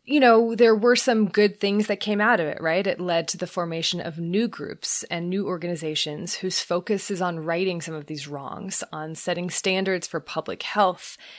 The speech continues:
and achieving social justice and ensuring that whatever products that are available to people with hemophilia, that they're safe.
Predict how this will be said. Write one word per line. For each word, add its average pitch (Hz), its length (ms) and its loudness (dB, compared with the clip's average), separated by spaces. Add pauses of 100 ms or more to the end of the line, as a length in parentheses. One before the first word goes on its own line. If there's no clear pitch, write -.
(160)
and 160 160 -6
achieving 170 460 -2
social 147 340 -8
justice - 800 -4
and 156 240 -6
ensuring 185 720 0
that 175 280 2 (320)
whatever 170 460 0
products 202 720 4
that 185 320 0
are 180 180 2
available 185 560 0
to - 100 -8
people 160 240 -10
with 170 120 -6
hemophilia, 165 560 -4
that 156 160 -6
they're 165 160 -2
safe. - 680 -2